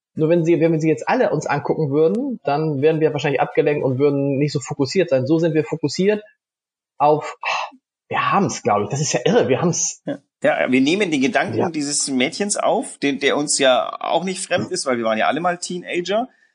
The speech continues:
Speaker 2: Und, ähm, und, und der Gedanke wird eben transportiert über diese beiden Mädchen. Ähm, weil du das so schön gesagt hast mit dem Zeitstrahl, das ist vielleicht was, was sich an dieser Stelle mal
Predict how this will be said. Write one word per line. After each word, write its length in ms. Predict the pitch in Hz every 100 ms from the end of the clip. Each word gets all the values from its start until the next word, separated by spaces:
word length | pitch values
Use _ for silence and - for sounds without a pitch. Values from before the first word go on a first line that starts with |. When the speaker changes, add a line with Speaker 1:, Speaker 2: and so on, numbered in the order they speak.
| _
Speaker 2:
Und, 320 | - 135 143 -
ähm, 320 | 104 135 127 85
und, 220 | 64 101
und 180 | - 127
der 100 | 131
Gedanke 400 | 120 113 135 156
wird 120 | 139
eben 120 | 135 131
transportiert 520 | 143 135 131 127 -
über 180 | 120 127
diese 220 | 120 110
beiden 240 | 107 104
Mädchen. 400 | 104 147 - 175 - - - -
Ähm, 320 | 123 120 104
weil 320 | 120 98 113
du 60 | 127
das 140 | 120
so 80 | -
schön 180 | 123 127
gesagt 220 | 117 143
hast 140 | 147 117
mit 80 |
dem 100 | 107
Zeitstrahl, 400 | - 117 - 101
das 160 | 98 110
ist 140 | -
vielleicht 240 | - 113 113
was, 160 | 110
was 100 | 117
sich 140 | 110 123
an 80 | 101
dieser 240 | 131 156
Stelle 180 | 127 123
mal 260 | 110 104